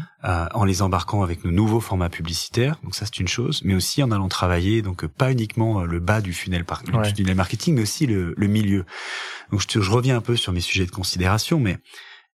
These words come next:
Speaker 1: l'exemple dont je voulais te parler, c'est l'exemple de La Redoute. La Redoute est quand même la plus vieille marque française
Speaker 2: Ouais.
Speaker 1: de, de vente à distance, mais aussi, donc, on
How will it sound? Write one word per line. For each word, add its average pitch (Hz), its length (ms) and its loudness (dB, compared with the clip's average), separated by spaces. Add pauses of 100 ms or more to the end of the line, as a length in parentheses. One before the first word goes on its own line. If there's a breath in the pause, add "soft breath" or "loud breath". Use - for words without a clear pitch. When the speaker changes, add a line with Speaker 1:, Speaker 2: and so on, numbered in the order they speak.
(120)
Speaker 1:
l'exemple 113 340 4
dont 110 100 2
je 90 60 -4
voulais 95 160 2
te 87 60 -8
parler, 101 220 2
c'est - 160 -6
l'exemple 90 300 2
de 87 60 2
La 85 140 4
Redoute. 104 480 0 (360)
La 95 160 2
Redoute 92 340 0
est 92 60 0
quand 95 140 0
même 104 280 0 (520)
la 95 160 2
plus - 180 -2
vieille 95 180 0
marque 85 160 -4
française 123 640 -2 (120)
Speaker 2:
Ouais. 92 60 -8
Speaker 1:
de, 78 420 -4
de 87 220 -4
vente 85 300 0
à 78 40 0
distance, 151 480 0
mais 92 60 -2
aussi, 95 400 -2
donc, 78 180 -8
on 73 40 -10